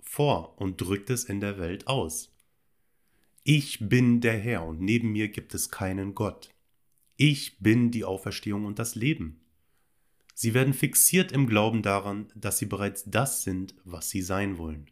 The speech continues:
Bevor Sie Beweise im Außen dafür bekommen, dass Sie es nun sind,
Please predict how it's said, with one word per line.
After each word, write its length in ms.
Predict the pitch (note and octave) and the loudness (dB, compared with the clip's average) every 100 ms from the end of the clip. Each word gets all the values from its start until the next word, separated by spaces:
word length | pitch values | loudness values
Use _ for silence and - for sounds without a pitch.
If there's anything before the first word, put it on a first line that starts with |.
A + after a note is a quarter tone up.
| _ _ _ _ _ _ _ _ _ _ - | _ _ _ _ _ _ _ _ _ _ -6
Bevor 640 | F#3 A2+ - - E3 F3 | 2 2 4 2 4 4
Sie 160 | A#2 G2 | 4 0
Beweise 480 | F#2 F2+ F2+ F2 | 0 -2 -2 -2
im 80 | F#2+ | -2
Außen 360 | G2 G2 - F#2+ | -2 -2 -2 0
dafür 360 | G#2 C#3 - | 2 2 -2
bekommen, 580 | G2 F2+ F#2 F2 E2 D#2+ _ _ | -4 -4 -4 -4 -6 -10 _ _
dass 220 | - F#2+ - | -2 0 0
Sie 100 | G2 | -2
es 180 | F#2 | -4
nun 200 | F#2+ F2+ | -4 -4
sind, 420 | F2 A#2 F2 - | 2 2 2 -4